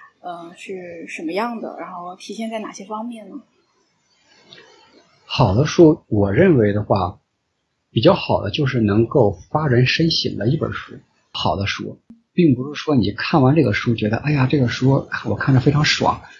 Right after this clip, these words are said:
Speaker 2: 而是你看完了之后意犹未尽的感觉，能够发人深省，带给你一些知识的升华。
Speaker 1: 那，那，那这样，
Speaker 2: 嗯。
Speaker 1: 那这样的好书，你有没有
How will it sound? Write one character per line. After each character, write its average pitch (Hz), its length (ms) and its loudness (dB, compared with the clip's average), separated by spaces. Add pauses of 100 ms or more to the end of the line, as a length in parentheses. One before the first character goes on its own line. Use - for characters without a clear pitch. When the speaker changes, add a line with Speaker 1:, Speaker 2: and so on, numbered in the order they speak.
(140)
Speaker 2:
而 110 160 4
是 - 420 4 (440)
你 113 140 4
看 - 280 4
完 135 120 8
了 151 80 4
之 - 140 -2
后 117 320 -2
意 165 100 -2
犹 156 120 4
未 170 180 4
尽 226 140 4
的 139 100 6
感 90 180 -2
觉， - 280 -14
能 110 120 0
够 123 140 2
发 - 260 0
人 151 160 4
深 165 220 4
省， - 320 -6
带 151 160 2
给 127 80 2
你 139 180 6
一 113 280 0
些 123 180 0
知 - 220 -6
识 127 120 4
的 135 80 6
升 160 300 4
华。 - 300 -6 (800)
Speaker 1:
那， 285 100 4
那， 269 300 2
那 262 220 -2
这 - 80 -2
样， 294 180 2
Speaker 2:
嗯。 - 60 -14
Speaker 1:
那 277 80 0
这 302 100 -2
样 277 100 -2
的 240 60 -4
好 - 180 -8
书， 214 220 -12
你 226 80 -14
有 208 80 -14
没 180 120 -14
有 185 240 -14